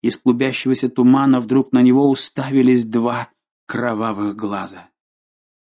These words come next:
Всё только что прочитанное надо хорошенько промокнуть, чтобы не размазалось,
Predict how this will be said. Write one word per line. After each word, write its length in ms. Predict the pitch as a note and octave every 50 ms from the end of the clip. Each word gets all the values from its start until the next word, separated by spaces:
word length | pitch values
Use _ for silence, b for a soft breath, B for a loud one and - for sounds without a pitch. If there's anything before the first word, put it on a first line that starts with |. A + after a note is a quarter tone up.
| _ _ -
Всё 260 | - - - C#3 -
только 380 | - - D3 D3 B2+ - C#3
что 180 | C3 - - B2
прочитанное 920 | - B2 B2 B2 - - - D#3 D#3 - - A#2+ A2 G#2+ G#2 G#2 G#2 G2+
надо 220 | G#2 A2+ A#2+ B2 B2
хорошенько 640 | - C#3 B2+ B2+ A#2+ - C#3+ C#3+ C#3 C3 - -
промокнуть, 680 | - - B2 B2 C3 C3+ C3 - - C3+ D3+ C#3 -
чтобы 400 | - - - G#2+ G#2 G#2+ G#2+ A2
не 140 | G#2 G#2+ A2+
размазалось, 760 | A2 A2+ A2 G#2+ B2 C3+ B2 G2 G2+ F#2+ F#2+ F#2 - - -